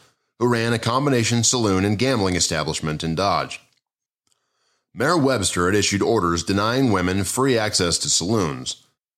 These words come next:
The mayor, operating a saloon of his own, imported a piano so that he might outdo his competitors, Short and Harris. Luke Short was handy with a gun. He secured a piano and hired three girls to sing and play.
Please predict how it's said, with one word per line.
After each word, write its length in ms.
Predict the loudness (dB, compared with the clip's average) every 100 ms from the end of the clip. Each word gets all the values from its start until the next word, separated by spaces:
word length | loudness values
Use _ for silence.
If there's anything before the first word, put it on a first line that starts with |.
| _ _ _
The 80 | -2
mayor, 560 | 0 2 2 0 -2 -6
operating 460 | -4 0 0 0 0
a 60 | 0
saloon 360 | 0 0 -2
of 80 | -2
his 160 | -2 0
own, 380 | 0 2 0 -4 _ _ _
imported 460 | -2 0 2 2
a 60 | 0
piano 500 | 0 0 0 0 0
so 160 | 0 0
that 100 | 2
he 80 |
might 240 | 2 0 0
outdo 460 | 0 0 2 2
his 180 | 4 2
competitors, 760 | 0 -2 0 0 0 0 0 -2
Short 380 | -2 0 0 0
and 80 | 0
Harris. 520 | 0 0 -4 -10 -10 _ _ _ _ _ _ _ -4
Luke 200 | -2 0
Short 360 | 2 2 2
was 140 | 0 0
handy 300 | 0 0 0
with 140 | 0
a 60 | -2
gun. 380 | -2 -2 -4 -12 _ _ _ _ _ _ _ _ _ _
He 160 | -2 0
secured 400 | 0 0 2 2
a 60 |
piano 520 | 0 0 0 0 0
and 100 | 0
hired 320 | 0 0 0 -2
three 280 | 0 0
girls 480 | 2 2 0 -2 -4
to 100 | -2
sing 340 | 0 2 0 -2
and 140 | -2
play. 380 | -2 -2 -4